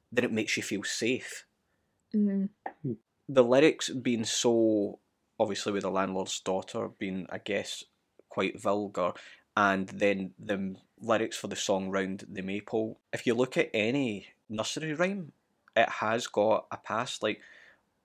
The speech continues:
Speaker 1: Ring a Ring a Rosie is about the flu. So if you go and look at any nursery rhyme that people sang as a kid, there is a story behind that, and sometimes it can be a really dark story. So that's why I find, like, the songs in this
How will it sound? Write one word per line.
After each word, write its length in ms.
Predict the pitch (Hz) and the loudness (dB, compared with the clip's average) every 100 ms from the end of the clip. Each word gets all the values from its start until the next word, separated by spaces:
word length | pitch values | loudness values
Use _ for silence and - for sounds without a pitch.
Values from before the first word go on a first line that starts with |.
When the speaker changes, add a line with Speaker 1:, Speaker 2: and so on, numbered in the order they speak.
| _ | _
Speaker 1:
Ring 280 | 107 113 123 | -2 0 2
a 60 | 117 | 2
Ring 140 | 110 | 0
a 80 | 101 | -2
Rosie 460 | 98 104 113 123 - | -2 -2 0 -2 -2
is 120 | 98 | -6
about 280 | 98 98 - | -4 -4 -4
the 60 | |
flu. 340 | 92 - 107 127 - _ _ | -10 -2 -2 -2 -10 _ _
So 120 | - 117 | -8 -6
if 80 | 123 | -2
you 80 | |
go 120 | 113 143 | 2 4
and 80 | |
look 160 | 131 127 | 4 2
at 120 | 139 - | -2 2
any 300 | 107 120 123 | 4 4 4
nursery 360 | 113 - 139 | 2 0 -2
rhyme 200 | 123 117 | -2 -2
that 140 | 110 - | -4 -8
people 200 | 101 104 | -10 -8
sang 380 | - 101 92 110 | -6 -4 -4 -4
as 120 | 101 | -8
a 80 | - | -10
kid, 360 | - 117 123 - _ - | -6 -4 -4 -6 _ -16
there 280 | 113 110 101 | 4 6 6
is 200 | 110 123 135 | 6 4 2
a 60 | |
story 640 | - - 110 113 143 110 - - - | 0 0 0 0 0 -2 -4 -18 -8
behind 320 | 107 117 120 | -2 -2 -2
that, 140 | 135 98 | -2 -4
and 200 | 113 - | -6 -4
sometimes 340 | 123 127 151 | -4 -2 -4
it 40 | |
can 100 | 190 | -6
be 60 | 151 | -4
a 60 | 127 | 0
really 180 | 113 104 | 0 -2
dark 280 | 101 123 | -2 -4
story. 340 | - - 143 131 | -4 -4 -2 -2
So 280 | - 117 113 - - - _ _ _ _ _ | -2 -2 -2 -8 -20 -20 _ _ _ _ _
that's 240 | - 120 - | 2 4 4
why 120 | 147 | 2
I 40 | |
find, 340 | 127 120 107 104 - | 4 2 0 -2 -4
like, 360 | 95 95 - - - | -4 -4 -10 -16 -10
the 80 | 101 | -4
songs 340 | 104 98 98 | -2 0 0
in 160 | 95 92 | -2 0
this 500 | 95 - - - | -2 -2 -4 -6